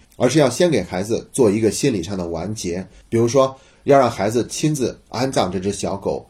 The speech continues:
允许孩子给这个小狗说一些话，甚至在以后的时间里，我们也要主动跟孩子谈论起这只小狗，让孩子的情绪有一个表达的机会。那这样的话，他就能够更好地接受和面对死亡所带来的一切。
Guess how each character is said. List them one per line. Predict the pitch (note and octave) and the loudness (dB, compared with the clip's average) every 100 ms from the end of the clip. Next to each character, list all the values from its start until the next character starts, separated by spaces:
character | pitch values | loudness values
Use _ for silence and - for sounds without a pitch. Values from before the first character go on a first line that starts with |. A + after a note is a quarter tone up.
| _ | _
允 | G2 B2 | -4 0
许 | B2 | 0
孩 | G2 F#2 | 0 -2
子 | A2 F2 - | 0 -2 -4
给 | - | -6
这 | F#2 | 0
个 | A2 | 0
小 | G#2 G2 | 0 -2
狗 | F#2+ D2+ | -2 -4
说 | - G#2+ | 0 0
一 | |
些 | G2+ G#2 | 2 -2
话， | G#2+ F2+ D#2 _ _ | -2 -6 -6 _ _
甚 | - D#3+ | 2 4
至 | A#2+ | 4
在 | G#2+ A2 | 2 2
以 | F#2+ | 0
后 | F2+ A#2+ | 0 0
的 | |
时 | F#2+ G2+ | 0 -2
间 | F#2+ G#2+ | -2 -2
里， | F#2+ - - _ | -2 -6 -12 _
我 | G2 | -6
们 | F#2+ A2 | -2 0
也 | |
要 | F#2+ | 0
主 | A2+ A2 D#2+ | -2 -4 -4
动 | F#2+ G#2 | -4 -4
跟 | A2+ | -4
孩 | A2 F#2 | -6 -6
子 | G2+ | -6
谈 | F#2 - G2 | -8 -6 -2
论 | D3 | -2
起 | A2 | -4
这 | E2 | -8
只 | F2+ F#2 | -6 -6
小 | - D#2+ | -6 -10
狗， | F2+ D#2 - _ _ _ | -8 -10 -10 _ _ _
让 | D3+ D3 | -2 0
孩 | - D2+ | -2 -8
子 | F2+ F#2+ | -6 -6
的 | F2 | -6
情 | - F2+ | -6 -8
绪 | G2 G#2 D#2+ _ _ | -4 -6 -6 _ _
有 | G#2+ E2+ | -2 -2
一 | |
个 | F2+ A2+ | -4 -4
表 | A2 - | -4 -6
达 | - | -10
的 | E2+ F2+ | -10 -8
机 | - B2+ | -6 -6
会。 | A2+ - - - | -6 -10 -14 -14
那 | - A2 | -6 0
这 | F3 | 2
样 | A#2 | 0
的 | E2 | -4
话， | F#2 D#2+ - - | -8 -10 -14 -8
他 | A2 | -2
就 | G2 | -2
能 | F#2 | 0
够 | G#2 | 0
更 | E3+ C3+ | 0 -2
好 | G#2+ D2+ | -2 -8
地 | C2 | -8
接 | D#2 - B2+ | -8 2 2
受 | B2 F#2+ | 2 -4
和 | D2 - | -4 -6
面 | G2 D3+ G#2+ | -2 -2 -2
对 | E2+ D2 - - | -4 -8 -8 -12
死 | - G2 | -8 -4
亡 | F2 E2 D#2 | -2 -2 -8
所 | - F2 | -10 -8
带 | D#2+ D#2+ | -8 -8
来 | D2 | -10
的 | C#2+ | -12
一 | C#2+ | -14
切。 | D#2 - | -12 -10